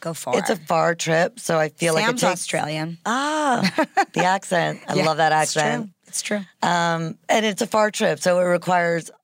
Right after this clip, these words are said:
Speaker 2: um, planning and enough
Speaker 1: Mm-hmm.
Speaker 2: time to be able to do that.
Speaker 1: And then if you were gonna go that far away, or even to go to Africa on safari, you're away, I'm assuming, like,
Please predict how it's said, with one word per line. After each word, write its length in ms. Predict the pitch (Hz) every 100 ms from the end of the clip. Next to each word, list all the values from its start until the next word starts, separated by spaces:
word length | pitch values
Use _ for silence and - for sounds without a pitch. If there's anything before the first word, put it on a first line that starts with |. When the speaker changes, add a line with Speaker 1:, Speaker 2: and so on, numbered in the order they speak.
| _
Speaker 2:
um, 260 | 165 160 156
planning 480 | - 170 165 160 165
and 80 | 151
enough 260 | 151 151
Speaker 1:
Mm-hmm. 40 | 170
Speaker 2:
time 260 | 147 147 139
to 80 | 135
be 140 | 143
able 140 | 139
to 80 | 135
do 180 | - 139
that. 260 | 131 71 80 _ - -
Speaker 1:
And 180 | 226 220
then 240 | 202 208 202
if 140 | 165
you 180 | 175 202
were 80 | 226
gonna 140 | 214
go 240 | 185 180 180
that 280 | 165 160 -
far 160 | 165
away, 320 | 165 160 165 165
or 80 |
even 380 | - 185 180 175
to 120 | -
go 240 | 160 165 160
to 60 | 160
Africa 640 | 151 - 214 - 240 180
on 160 | 117 170
safari, 600 | 185 - 240 269 196 190
you're 220 | 180 185
away, 300 | 180 180 180
I'm 120 | 175 170
assuming, 460 | - 175 175 170
like, 180 | 156